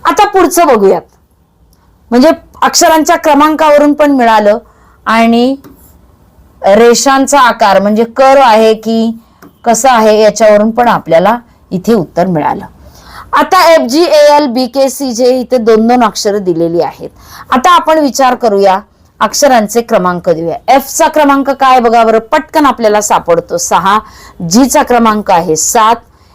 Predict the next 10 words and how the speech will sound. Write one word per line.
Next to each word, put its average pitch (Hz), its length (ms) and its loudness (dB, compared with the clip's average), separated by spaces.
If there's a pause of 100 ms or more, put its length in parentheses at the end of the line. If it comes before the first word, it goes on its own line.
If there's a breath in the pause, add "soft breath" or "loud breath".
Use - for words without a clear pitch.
(140 soft breath)
ए 294 160 2
चा 294 180 -2
क्रमांक 196 480 -4
आहे 160 180 -4 (100)
एक, 226 360 0 (400 soft breath)
एल 254 400 2
चा 294 180 -2
क्रमांक 202 560 -4
आहे 175 400 -2
बारा, 175 540 0